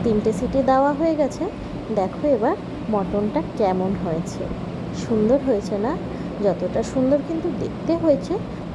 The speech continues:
ততটাও সুন্দর কিন্তু খেতেও হবে। গন্ধটা কিন্তু একদম মটন হান্ডির মতনই বেরোচ্ছে। অবশ্যই তোমরা ট্রাই করবে। যদি তোমরা বাড়িতে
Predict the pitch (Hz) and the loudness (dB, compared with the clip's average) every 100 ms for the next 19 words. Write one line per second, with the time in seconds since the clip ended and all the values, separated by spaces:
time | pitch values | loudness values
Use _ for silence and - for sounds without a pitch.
0 | - - - - - 294 - 311 320 320 | -6 -6 -4 -2 2 2 2 -2 0 0
1 | 349 330 392 523 - - - - 262 220 | -2 0 0 0 -4 -8 -6 4 4 4
2 | 214 208 190 151 107 104 - - - - | 4 2 2 -2 -2 -6 -6 -10 -10 -8
3 | - - - - - - - - - - | -8 -8 -8 -8 -8 -8 -8 -6 -4 -2
4 | 196 180 180 208 240 311 302 349 330 320 | 2 4 4 2 0 0 -2 -2 -2 -2
5 | 427 - - - - 214 180 - - 294 | -2 -4 -8 -8 -2 0 0 -2 0 2
6 | 330 311 262 - 285 294 311 339 339 349 | 4 4 2 0 -2 -2 -2 -2 0 -2
7 | 370 370 359 320 294 294 - 277 - - | 0 0 2 4 4 2 -6 -6 -6 -6
8 | - - - - - - 196 185 202 202 | -8 -8 -8 -8 -8 -4 0 2 2 0
9 | - - 370 415 294 247 233 - 208 180 | -4 0 2 2 2 2 0 2 2 2
10 | 180 202 202 302 - 202 196 277 277 240 | 0 -2 0 0 0 -2 0 -2 0 2
11 | 240 208 180 190 - 190 269 | 2 2 0 0 0 0 0